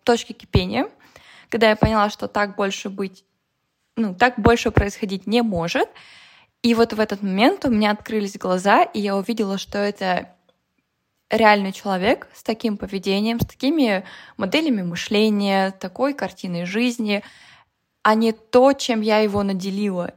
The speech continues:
И вот здесь был момент сильного разочарования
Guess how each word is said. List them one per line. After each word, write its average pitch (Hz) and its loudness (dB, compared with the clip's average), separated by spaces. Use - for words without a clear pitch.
И 208 -4
вот 196 0
здесь 262 -2
был 226 -2
момент 208 -2
сильного 208 -8
разочарования 190 0